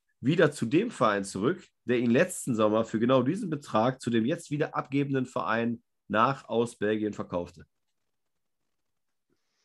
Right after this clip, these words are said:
Ich wiederhole die Frage nochmal, weil die also wirklich nicht leicht ist. Ähm,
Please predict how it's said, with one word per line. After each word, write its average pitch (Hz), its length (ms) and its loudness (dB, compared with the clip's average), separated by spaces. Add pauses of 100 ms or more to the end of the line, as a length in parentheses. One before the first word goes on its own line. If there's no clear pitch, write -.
(1400)
Ich - 120 -14
wiederhole 131 320 2
die 139 40 -8
Frage 135 300 2
nochmal, 123 240 0
weil 113 80 0
die 113 80 0
also 104 260 -6
wirklich 117 300 -16
nicht 110 180 -12 (360)
leicht 123 260 2
ist. 175 340 -4 (600)
Ähm, 123 280 4